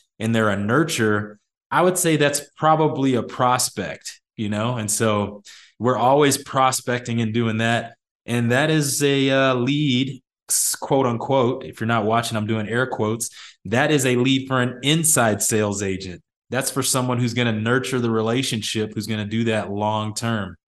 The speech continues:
And that's really the number one key thing that I see with agents that, you know, for one, they're not, they're not selling as much as they want to, is that they just don't have that follow-up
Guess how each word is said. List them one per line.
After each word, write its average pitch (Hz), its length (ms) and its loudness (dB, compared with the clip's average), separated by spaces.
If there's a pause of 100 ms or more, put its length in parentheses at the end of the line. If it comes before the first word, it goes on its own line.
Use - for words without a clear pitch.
(340)
And 120 100 0
that's 180 160 2
really 240 200 6
the 156 80 4
number 151 280 2
one 147 240 4
key 147 260 0
thing 147 160 0
that 123 100 0
I 113 80 2
see 131 240 0
with 113 220 0
agents 123 420 -2
that, 107 340 -2
you 117 100 -4
know, 95 220 -6
for 117 180 -2
one, 120 240 0
they're 110 140 0
not, 107 340 -2 (440)
they're 120 180 0
not 120 260 2
selling 123 460 2
as 104 100 -4
much 113 220 -2
as 104 80 -4
they 101 120 -2
want 104 320 -4
to, 151 300 -2 (360)
is 110 140 -4
that 120 120 2
they 120 100 2
just 117 260 -2
don't 120 240 0
have 113 200 0
that 104 360 -2
follow-up 110 760 2